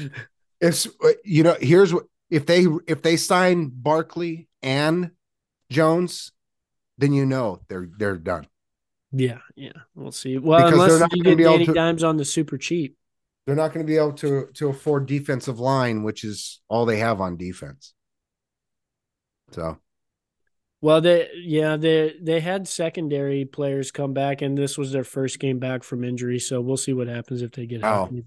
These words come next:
Speaker 2: But
Speaker 1: I mean, I guess they got Thibodeau as a rookie this year, right? So
Speaker 2: Yeah.
Speaker 1: you got, you got a, you got a pretty, maybe they got, so I shouldn't shut the window just yet 'cause he's got a couple years he could,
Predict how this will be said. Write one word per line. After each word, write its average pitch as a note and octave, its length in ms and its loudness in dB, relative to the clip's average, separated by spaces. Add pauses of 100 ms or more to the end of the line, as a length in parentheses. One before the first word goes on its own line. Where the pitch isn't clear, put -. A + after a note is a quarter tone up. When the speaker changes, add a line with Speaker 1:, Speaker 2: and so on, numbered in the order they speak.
Speaker 2:
But B2+ 160 -12 (1040)
Speaker 1:
I C3+ 80 0
mean, E3+ 160 6
I F3 60 6
guess D#3+ 220 2 (100)
they D#3 120 4
got E3 260 0 (200)
Thibodeau D3 400 4
as G#2+ 80 0
a A2+ 60 -2
rookie A#2+ 280 -6
this E2+ 260 -12
year, E2+ 140 -8
right? F2+ 300 -6
So G2 460 0 (120)
Speaker 2:
Yeah. C#3 540 4 (200)
Speaker 1:
you C#3+ 100 2
got, D3+ 240 2
you C#3 100 2
got C#3+ 160 4
a, C3 100 2
you C3 140 -4
got C3+ 140 4
a B2+ 60 0
pretty, C3 440 0
maybe D#3 300 0
they C#3 100 0
got, C3 260 -4 (140)
so - 220 -4
I D3+ 80 0
shouldn't C#3 320 -6
shut B2+ 200 -8
the A#2 60 -10
window G2+ 260 -8
just F2+ 300 -10
yet D2 200 -12 (360)
'cause A2 160 -6
he's D3 160 0
got C3+ 160 4
a A2 40 -2
couple G#2 300 -4
years F2 300 -8
he F2 100 -16
could, D#2 200 -16